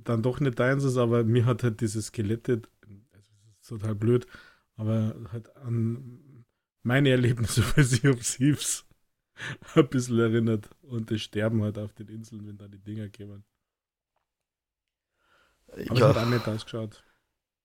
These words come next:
Speaker 2: Das ist halt nichts Positivste, was du mit Sea of Thieves verbindest, Rüdiger.
Speaker 1: Ja, ich hab keine guten Starts gehabt. Ich
Speaker 2: Es
Speaker 1: hab ja, ich hab's ja mehrfach probiert und
Speaker 2: es gab ja am
Speaker 1: irgendwie bin ich
Speaker 2: Anfang
Speaker 1: halt
Speaker 2: praktisch nur Skelette, das war richtig nervig, also.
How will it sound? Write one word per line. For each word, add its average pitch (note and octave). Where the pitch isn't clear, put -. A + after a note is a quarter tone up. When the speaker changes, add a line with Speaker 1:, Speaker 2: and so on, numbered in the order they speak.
Speaker 2:
Das -
ist G#2+
halt A#2
nichts C3+
Positivste, D#3
was B2
du -
mit A#2+
Sea A2+
of G#2+
Thieves A#2+
verbindest, A2+
Rüdiger. A#2+
Speaker 1:
Ja, E3+
ich C3
hab D#3
keine D#3+
guten F3
Starts F3+
gehabt. A2+
Ich -
Speaker 2:
Es C3
Speaker 1:
hab C#3
ja, D3
ich D3
hab's D#3
ja D3
mehrfach C#3
probiert C3+
und B2
Speaker 2:
es B2+
gab C#3
ja C#3+
am B2
Speaker 1:
irgendwie A#2+
bin C3
ich C3+
Speaker 2:
Anfang C#3+
Speaker 1:
halt C3+
Speaker 2:
praktisch -
nur F3+
Skelette, B2+
das A2+
war A2+
richtig A#2+
nervig, C3
also. G#2+